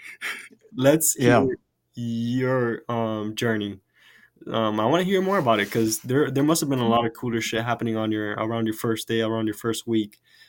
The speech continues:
Speaker 1: Um, 'cause I wasn't around here. I came on, um, mm, I came on, uh, the second of February. I mean, the first of February. So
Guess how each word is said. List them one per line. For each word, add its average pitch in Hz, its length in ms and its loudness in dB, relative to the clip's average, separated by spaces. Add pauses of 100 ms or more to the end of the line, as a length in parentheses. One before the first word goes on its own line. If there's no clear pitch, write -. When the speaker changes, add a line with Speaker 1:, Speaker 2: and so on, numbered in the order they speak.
(120)
Speaker 1:
Um, 110 180 -4
'cause 113 160 -2
I 127 80 8
wasn't 139 240 4
around 107 220 2
here. 107 120 0
I 107 60 0
came 117 260 -4
on, 107 480 -4 (600)
um, 107 300 -4 (360)
mm, 113 440 -8 (240)
I 110 140 -8
came 113 260 -2
on, 107 220 0
uh, 101 300 -4 (160)
the 110 120 -4
second 110 440 2
of 104 200 -4
February. 104 560 0
I 127 80 2
mean, 131 140 8
the - 80 -2
first 120 240 2
of 107 100 0
February. 104 460 -2
So 104 340 -4